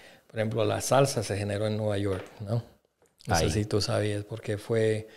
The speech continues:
Speaker 1: una mezcla de mambo y cha-cha-cha y todas las culturas latinas allá. Ah, cumbia y vallenato en, en Colombia y en México, que vienen en las, en las zonas donde hay predominantemente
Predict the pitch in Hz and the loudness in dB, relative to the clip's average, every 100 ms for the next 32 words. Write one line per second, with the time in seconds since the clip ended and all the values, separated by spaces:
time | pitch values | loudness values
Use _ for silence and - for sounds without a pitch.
0 | - _ - 113 110 107 - 104 104 107 | -20 _ -4 -2 0 -2 -2 -4 -4 -4
1 | 107 107 104 107 101 - 101 - 104 - | -2 -2 -2 -2 -2 -4 -6 -4 -6 -4
2 | 104 101 104 104 101 104 107 101 - 101 | -2 -2 -2 -2 -2 -2 0 -2 -4 -6
3 | 98 101 101 104 - 98 - 113 107 101 | -2 -2 -2 -6 -10 -10 -4 0 0 0
4 | - 101 101 104 - - - - - - | -4 -6 -6 -8 -14 -20 -20 -20 -20 -10
5 | 101 98 98 - 139 143 127 120 117 110 | -4 -4 -4 2 4 6 6 6 4 2
6 | 113 117 113 - 110 101 101 - _ _ | 0 -2 -6 -8 -6 -4 -6 -10 _ _
7 | _ _ _ _ 104 98 101 101 98 98 | _ _ _ _ -10 -6 -4 -2 -2 0
8 | 98 110 - 165 104 98 98 98 107 110 | -2 -2 -8 -10 -4 -4 -4 -2 2 2
9 | 110 107 - 101 - _ _ _ - 104 | 2 -2 -6 -10 -12 _ _ _ -8 -6
10 | 101 98 98 98 104 - - _ 113 107 | -4 -4 -4 -6 -8 -14 -20 _ -6 -2
11 | 98 95 - 220 107 98 - 104 104 104 | -2 -2 -6 -2 0 0 2 2 2 0
12 | 101 101 98 - 104 101 104 101 101 101 | 0 0 -2 -4 -4 -2 -2 -2 -2 -4
13 | - 98 110 | -4 -6 -6